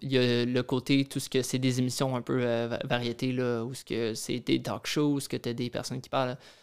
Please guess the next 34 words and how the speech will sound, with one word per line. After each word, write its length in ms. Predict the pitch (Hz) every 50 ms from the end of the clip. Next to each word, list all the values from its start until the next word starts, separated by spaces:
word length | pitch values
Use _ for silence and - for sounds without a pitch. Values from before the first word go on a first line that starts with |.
| _
So, 140 | - - 143
il 60 | 139
y 40 | 143
a 20 | 139
moins 200 | 139 139 151 175
l'élément 440 | 185 165 139 131 123 120 123 127 135
de, 200 | 127 123 120 120
de 140 | 117 123
fiction 440 | 123 - - - - - - 127 131
que 140 | 131 - 123
moi, 240 | 123 120 123 123 123
je, 360 | 123 - 123 120 120 - - -
j'aimerais 320 | - - 135 127 127 131 127
ça 240 | - - 165 160
éventuellement 480 | 160 143 127 127 117 - 123 127 131 127
pousser 240 | 123 - - - 131
un 60 | 123
peu 120 | - -
plus. 320 | 113 - - - 202 - - - - - - _
So, 220 | _ - - 143 139
right 200 | 135 135 131 127
now, 200 | 143 170 185 170
j'ai, 600 | 143 - 143 131 131 127 123 131 127 123 - - 139 - - - -
j'utilise 420 | - 135 127 127 127 - 139 139 147
cette 160 | - 147 -
opportunité-là, 720 | 127 - 131 120 120 - - 135 127 127 127 139 143 147 - - _ _ - 143
opportunité-là 840 | 135 - - _ - 165 165 - 180 170 147 - 151 143 139 151
pour 180 | 151 - - 131
apprendre 260 | 131 131 - 143 139
le 60 | 131
plus 220 | 117 - 139 135 -
que 80 | -
je 120 | 127 - -
peux. 160 | - 165 220